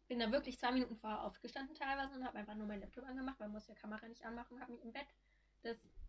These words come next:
angehört, mehr oder weniger. Also ich hab mich stumm geschalten und dann, ähm, teilweise auch weiter geschlafen. Muss ich ganz ehrlich sagen. Ähm, klar, bei der Bundeswehr hab ich mir jetzt ein bisschen, hab ich mich halt hingesetzt. Ich meine, das war dann auch schon zwei Uhr oder sowas, wo wir den Termin halt ausgemacht haben, dass wir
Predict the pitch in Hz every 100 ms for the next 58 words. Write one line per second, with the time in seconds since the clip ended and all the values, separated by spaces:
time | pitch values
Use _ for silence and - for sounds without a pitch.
0 | - 240 226 220 220 220 208 214 214 214
1 | 214 214 214 208 226 214 214 - 262 277
2 | 240 220 214 233 269 - - _ _ -
3 | 240 233 233 226 226 220 - 220 220 220
4 | 214 214 220 - _ - 214 208 208 233
5 | 214 220 - - - 254 262 _ _ -
6 | _ _ _ - 240 - - 240 254 247
7 | - - - _ - 247 240 277 285 240
8 | 208 202 - 196 - 208 208 214 196 -
9 | 214 208 - _ _ _ - 196 202 214
10 | 196 262 320 262 254 254 - 226 226 226
11 | 220 226 214 214 214 - 214 220 262 262
12 | 214 208 214 214 214 208 214 208 220 233
13 | 208 240 - 220 220 - 214 214 - 214